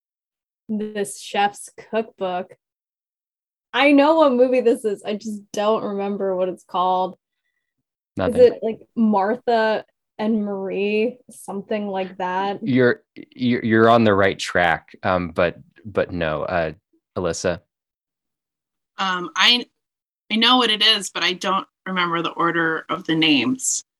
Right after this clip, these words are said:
Speaker 3: So I don't know if it's Julie and Julia or Julia and Julie.
Speaker 2: Um, you were right the first time. Yeah, uh, Julie and Julia.
Speaker 3: Okay.
Speaker 2: Yeah.
Speaker 3: Yeah.
Speaker 2: Uh, Streep played Julia Child, um, and she was nominated for Best Actress for her role.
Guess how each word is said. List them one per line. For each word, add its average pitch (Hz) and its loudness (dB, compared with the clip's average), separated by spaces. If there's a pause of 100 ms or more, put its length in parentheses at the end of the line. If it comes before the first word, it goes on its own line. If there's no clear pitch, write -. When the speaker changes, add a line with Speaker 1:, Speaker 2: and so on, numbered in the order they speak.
(180)
Speaker 3:
So - 0
I 185 2
don't 202 2
know 214 2
if 220 -2
it's - -2 (360)
Julie 208 0
and 175 -2
Julia 202 -2 (640)
or 180 -6
Julia 180 -4
and 170 -4
Julie. 165 -8 (280)
Speaker 2:
Um, 101 2
you 104 2
were 101 6
right 87 2
the 80 -14
first - -4
time. 71 -4
Yeah, 76 -8
uh, 85 -4
Julie 87 -4
and 80 -8
Julia. 76 -8
Speaker 3:
Okay. 262 -4 (500)
Speaker 2:
Yeah. 165 -6
Speaker 3:
Yeah. 175 -8 (220)
Speaker 2:
Uh, 87 -4
Streep - -4
played 90 -4
Julia 95 -4
Child, 80 -4 (500)
um, 80 -8
and 80 -10
she 87 -8
was 80 -10
nominated 80 -6
for 80 -10
Best 95 -8
Actress - -8
for 80 -6
her 80 -10
role. - -14